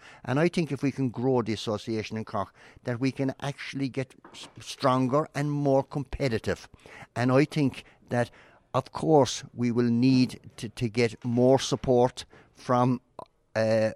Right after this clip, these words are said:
we say, sporting bodies like Munster and Croke Park to have more games here. But I also feel myself that the politicians need to step up to the mark, because, to be fair,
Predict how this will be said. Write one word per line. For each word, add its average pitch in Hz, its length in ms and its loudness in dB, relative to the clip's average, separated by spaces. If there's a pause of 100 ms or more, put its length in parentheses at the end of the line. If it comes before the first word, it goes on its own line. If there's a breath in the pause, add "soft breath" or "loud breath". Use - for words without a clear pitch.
we 120 100 -2
say, 117 220 -2
sporting 127 520 2
bodies 131 400 2
like 123 160 0
Munster 127 540 0
and 131 200 -2
Croke 123 300 -2
Park 135 340 0 (280 loud breath)
to 127 80 -8
have 151 280 4
more 151 220 4
games 127 400 2
here. 104 280 2 (460 loud breath)
But 127 240 2
I 143 160 2
also 170 500 0
feel 135 440 0
myself 110 580 -2 (160)
that 123 220 -2 (480 soft breath)
the 131 340 0 (320)
politicians 147 760 0
need 117 180 -2
to 107 80 -6
step - 360 -4
up - 180 -2
to 110 100 -6
the 101 80 -2
mark, 95 440 -2 (300 soft breath)
because, 127 400 0 (320)
to - 80 -10
be 139 160 0
fair, 123 480 2